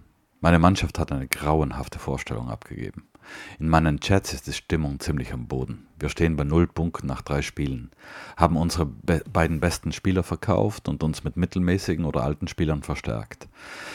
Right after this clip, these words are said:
Der ganze Auftritt der Mannschaft, ein Theaterstück mit hängenden Schultern. Ich sehe eine düstere Saison vor uns.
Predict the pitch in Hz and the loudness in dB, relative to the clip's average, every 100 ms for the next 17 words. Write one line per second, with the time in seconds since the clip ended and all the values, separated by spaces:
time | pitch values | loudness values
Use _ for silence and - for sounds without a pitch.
0 | - - 78 87 90 76 87 - 85 76 | -10 0 4 6 4 4 2 0 0 2
1 | 76 85 - 71 - - - - 78 76 | 2 2 0 -4 -4 -10 -6 -4 2 2
2 | 80 - 73 - - 71 - 80 73 67 | 2 -4 -8 -8 -6 4 4 4 -2 -6
3 | 67 - 73 - 64 - _ - - - | -8 -4 -4 -4 -8 -12 _ -20 -14 -8
4 | 73 71 80 80 76 - - - 73 76 | -6 2 6 6 4 -2 -16 -6 0 0
5 | 65 78 - 65 60 67 64 65 64 67 | 0 -2 -2 -6 -6 -6 -6 -6 -6 -6
6 | 65 60 62 - | -4 -4 -10 -12